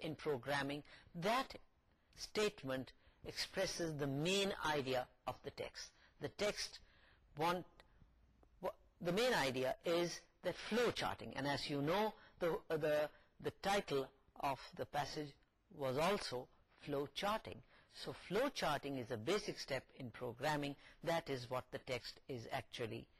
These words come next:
saying. Now, uh, the second exercise on comprehension. Again, a number of statements will be given you, and you have to decide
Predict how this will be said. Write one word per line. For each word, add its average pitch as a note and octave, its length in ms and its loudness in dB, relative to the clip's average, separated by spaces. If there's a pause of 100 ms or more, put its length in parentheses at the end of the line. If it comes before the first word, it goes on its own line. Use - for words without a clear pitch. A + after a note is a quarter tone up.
(360)
saying. - 440 -2 (1120)
Now, D#3 180 -2 (800)
uh, D3+ 280 2 (880)
the E3 100 -2
second A#3 360 2
exercise C3+ 680 0 (320)
on C#3+ 140 0
comprehension. C3+ 720 -2 (1800)
Again, G3 400 -2 (480)
a E3+ 60 -4
number E3 220 2
of D#3+ 100 2
statements - 720 -2 (320)
will E3 120 -4
be D#3 120 -2
given E3 320 2
you, G#3 220 2 (440)
and F3 380 -2
you G3+ 260 2
have D#3+ 280 0
to D3 280 -2 (1800)
decide C3+ 480 0